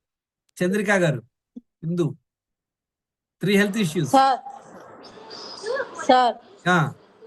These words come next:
Speaker 1: తెలిసినాయి కదా మూడు హెల్త్ ఇష్యూస్. ఇప్పుడు మిగతా ఏడు హెల్త్ ఇష్యూస్ తెలుసుకోవాలంటే మనం ఎనిమిది బ్లడ్ టెస్ట్లు కావాలా. ఏడు, ఏడు ప్రాబ్లంలకి ఎనిమిది టెస్ట్లు. ఏంటి? నెంబర్ వన్ థైరాయిడ్ ఒక టెస్ట్. థైరాయిడ్ ప్రా-, థైరాయిడ్ టెస్ట్ చేసుకుంటే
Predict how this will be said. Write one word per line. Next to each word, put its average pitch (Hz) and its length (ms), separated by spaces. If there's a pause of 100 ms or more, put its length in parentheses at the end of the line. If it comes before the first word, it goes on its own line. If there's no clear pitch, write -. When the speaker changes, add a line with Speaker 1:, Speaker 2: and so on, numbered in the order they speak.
(140)
Speaker 1:
తెలిసినాయి 196 300
కదా 247 120
మూడు 226 220
హెల్త్ 202 180
ఇష్యూస్. 151 360
ఇప్పుడు - 520
మిగతా 214 260
ఏడు 233 320
హెల్త్ 233 200
ఇష్యూస్ 233 320
తెలుసుకోవాలంటే 214 1000 (420)
మనం 202 360
ఎనిమిది 208 340
బ్లడ్ 202 220
టెస్ట్లు 190 260
కావాలా. 143 360 (960)
ఏడు, 190 640
ఏడు 202 300
ప్రాబ్లంలకి 220 600
ఎనిమిది 208 240
టెస్ట్లు. 165 420 (680)
ఏంటి? 196 200
నెంబర్ 190 220
వన్ 180 240 (540)
థైరాయిడ్ 190 800
ఒక 170 160
టెస్ట్. 160 340 (640)
థైరాయిడ్ 202 380
ప్రా-, 185 200
థైరాయిడ్ 190 340
టెస్ట్ 190 220
చేసుకుంటే 185 300